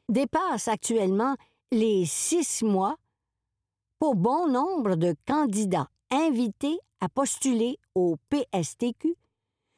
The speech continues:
soit des délais qui sont en train de dépasser ceux des anciens programmes du Québec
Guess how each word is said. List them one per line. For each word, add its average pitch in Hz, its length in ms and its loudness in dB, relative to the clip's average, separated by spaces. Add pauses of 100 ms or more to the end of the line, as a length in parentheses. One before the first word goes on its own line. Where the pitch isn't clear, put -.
(100)
soit 359 400 0
des 196 220 0
délais 233 580 0
qui 233 120 -2
sont 233 320 -2
en 156 160 0
train 240 280 -2
de 165 160 0
dépasser 190 840 -4 (500)
ceux 339 360 0
des 180 260 2
anciens 247 320 0
programmes 190 640 -2
du 208 180 0
Québec 185 440 -2